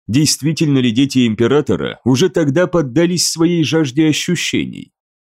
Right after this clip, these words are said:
Неужели они пожертвовали битвой у дворца Императора только ради того, чтобы выместить свою болезненную жажду убийства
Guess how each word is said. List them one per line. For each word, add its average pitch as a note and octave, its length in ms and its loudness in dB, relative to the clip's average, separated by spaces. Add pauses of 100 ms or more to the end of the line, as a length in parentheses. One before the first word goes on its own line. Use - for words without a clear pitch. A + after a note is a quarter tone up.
(100)
Неужели C#3 560 2
они C#3+ 260 2
пожертвовали D3 760 2
битвой D3 400 0
у D3 80 4
дворца D3 460 0
Императора E3 580 2
только D3+ 360 2
ради C#3 240 2
того, A2+ 420 0 (200)
чтобы F#3 340 2
выместить F#3+ 500 0
свою F3 300 2
болезненную D3+ 760 2
жажду B2+ 380 2
убийства D#3+ 720 0